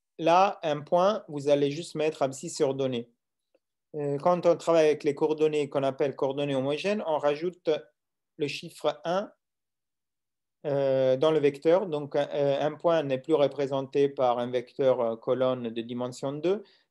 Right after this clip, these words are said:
mais par un vecteur de dimension trois avec X, Y et ensuite un un en bas. Ok ? La raison de ça, c'est, euh, parce que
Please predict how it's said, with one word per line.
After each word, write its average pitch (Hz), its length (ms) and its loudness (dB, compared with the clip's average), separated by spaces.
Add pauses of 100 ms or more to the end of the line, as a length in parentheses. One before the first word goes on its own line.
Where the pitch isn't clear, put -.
mais 143 240 -6
par 139 180 -2
un 127 80 -4
vecteur 131 380 -2
de 127 100 -6
dimension 127 500 -6
trois 170 280 2
avec 135 420 -2
X, 160 240 -16
Y 147 380 0
et 135 120 -2
ensuite 131 540 -6
un 135 220 -6
un 156 180 -4
en 143 140 -8
bas. 117 320 -6 (360)
Ok ? 127 200 -8 (140)
La 151 120 0
raison 156 380 -2
de 139 140 0
ça, 165 260 2
c'est, 135 480 -6
euh, 127 380 -4
parce 131 260 -8
que 139 380 -4